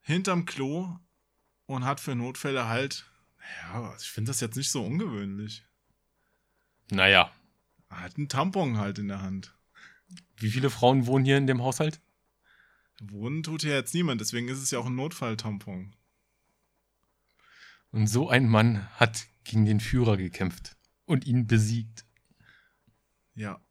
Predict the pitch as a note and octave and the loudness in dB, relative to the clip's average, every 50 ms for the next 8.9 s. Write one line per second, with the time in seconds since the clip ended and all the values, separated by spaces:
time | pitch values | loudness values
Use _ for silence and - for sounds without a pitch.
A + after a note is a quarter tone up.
0 | _ _ _ - A#2+ A#2 A2 A#2 A#2 G2+ A2 A#2+ B2+ D3+ D#3+ E3 E3+ E3+ E3+ E3+ | _ _ _ -4 -2 -2 0 0 -2 -2 -2 -2 0 0 0 0 0 0 0 0
1 | E3 D#3+ D#3 D3 D#3+ E3+ F3+ F3 - - - _ _ _ _ _ _ _ _ _ | -2 -2 -4 -4 -4 -4 -6 -6 -10 -16 -16 _ _ _ _ _ _ _ _ _
2 | _ - A2+ A#2+ B2+ D3 E3 E3+ F3+ G#3 G#3 - - F#3+ D#3 C3 - A#2 G#2+ G#2 | _ -4 -2 0 0 2 2 2 0 0 -2 0 0 0 0 0 0 -2 -2 -2
3 | G#2 G2 F#2+ F#2 F2+ F2 - - _ - G#2+ - F#2 E2 F#2 F#2+ - - F3 F3 | -4 -8 -8 -8 -8 -10 -12 -16 _ -8 -8 -6 -4 -6 -6 -6 -4 2 4 6
4 | E3 F3+ A3+ B3+ - - - B2 G#2 E2+ F2+ F2+ D#2 F2+ F#2 - - _ _ _ | 6 6 4 2 0 -2 -2 -2 -2 -2 -4 -6 -10 -12 -14 -16 -20 _ _ _
5 | _ _ _ _ _ _ _ _ _ _ _ _ _ _ _ _ _ _ _ - | _ _ _ _ _ _ _ _ _ _ _ _ _ _ _ _ _ _ _ -20
6 | - - - _ _ - - C#3 C3+ C3+ B2+ B2 - - D#3 E3+ F#3 F#3 F3 F3 | -20 -20 -20 _ _ -12 -6 -2 -2 -2 -2 -2 -2 -2 0 0 0 -2 -2 0
7 | F3 E3+ D#3 - A#2+ A2 G#2 G2+ G2+ G2 G#2 A#2 A3+ G#3+ G3 E3 C#3 C3+ D3+ C3+ | -2 -2 -2 -2 -6 -6 -4 -4 -6 -6 -8 -8 -4 0 0 0 0 0 -2 -4
8 | - - - - D3+ C#3 A#2 - C#3 B2+ B2 A2+ A2+ A#2 A#2 A#2 B2 A#2+ | -4 -6 -2 -2 -2 -2 0 0 2 2 2 4 6 6 6 6 6 4